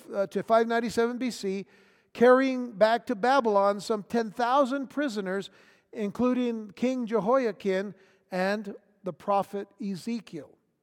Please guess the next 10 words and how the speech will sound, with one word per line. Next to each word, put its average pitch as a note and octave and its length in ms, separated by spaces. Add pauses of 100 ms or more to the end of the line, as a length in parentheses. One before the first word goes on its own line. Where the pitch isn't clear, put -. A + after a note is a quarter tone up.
(500)
So - 140
now F#3 200
we G#3 140
see A3+ 300
Ezekiel G3 540
being F3 280
taken E3 540 (640)
to, D#3+ 460 (480)
uh, D3 300 (200)
Babylon. E3 560